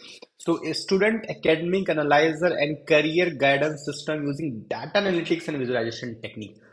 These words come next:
It means we will analyze student and academic. Number two, we will check for the career. Number three, we will do data analysis.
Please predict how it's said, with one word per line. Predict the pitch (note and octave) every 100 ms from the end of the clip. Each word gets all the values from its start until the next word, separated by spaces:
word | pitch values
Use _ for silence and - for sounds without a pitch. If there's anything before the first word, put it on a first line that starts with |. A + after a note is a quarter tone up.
| _ _
It | F3 E3+
means | F3 F#3+ C4 - B2+
we | D3+ F3
will | A3+ -
analyze | D3+ E3 D#3 E3+ F#3
student | - C#3 E3+ F3+
and | E3+
academic. | D3+ D3 D3+ D3 E3 A#3 - - -
Number | C#3+ D3+ F3+ F3
two, | G3 G3+
we | E3 D3
will | D#3+ E3+
check | D3+ C#3+ C#3+
for | D#3+
the | D#3
career. | - C#3+ C3 E3+ A3
Number | C#3+ D3+ D#3+ E3 E3
three, | F#3 D#3
we | E3
will | D#3+
do | E3+ B2
data | A2 D3 F#3
analysis. | F#3+ F#3 F3 G#3+ G#3